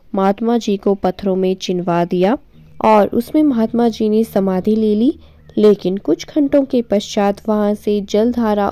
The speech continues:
उत्पन्न हुई और महात्मा जंगम जी अपने योग बल से हरिद्वार में प्रकट हो गए, ऐसा जनश्रुति द्वारा कहा जाता है। और ये भी कहा जाता है कि जो राजा की धर्मपत्नी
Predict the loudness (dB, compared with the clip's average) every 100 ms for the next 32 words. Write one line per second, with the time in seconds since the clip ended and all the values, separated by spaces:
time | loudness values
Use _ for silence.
0 | -2 -6 -4 0 0 0 0 0 -2 -4
1 | -12 -20 -20 -10 -2 0 0 -2 -8 -4
2 | 0 -2 -2 0 0 0 -2 0 -2 -2
3 | -2 -2 -2 -2 0 2 0 0 -2 0
4 | 0 0 -2 -2 0 0 0 0 0 0
5 | 0 -2 -4 -6 -4 -4 -4 -6 -2 -2
6 | -2 -6 -20 -14 -2 0 2 0 0 -2
7 | 0 0 0 -4 -4 -6 -4 0 0 0
8 | -4 0 0 2 -2 -4 -4 -6 -6 -10
9 | -12 -20 -20 -20 -20 _ _ _ 2 4
10 | 4 0 0 2 2 0 0 -2 -2 -2
11 | -2 -2 -2 -4 -6 -6 -4 -2 0 -2
12 | -2 -4 -6 -6 -4 -4 -4 -6 -4 -4